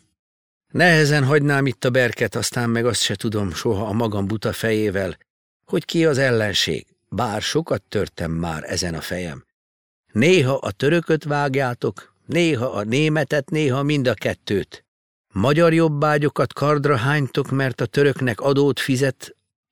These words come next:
aztán elmentek és mulatoztok a törökkel, mert ti azt mondjátok,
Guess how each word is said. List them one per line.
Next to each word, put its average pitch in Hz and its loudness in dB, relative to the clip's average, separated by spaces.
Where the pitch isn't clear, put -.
aztán 185 2
elmentek 190 2
és 143 2
mulatoztok 151 0
a - -6
törökkel, 160 0
mert 82 -8
ti 107 -8
azt 90 -4
mondjátok, 110 -2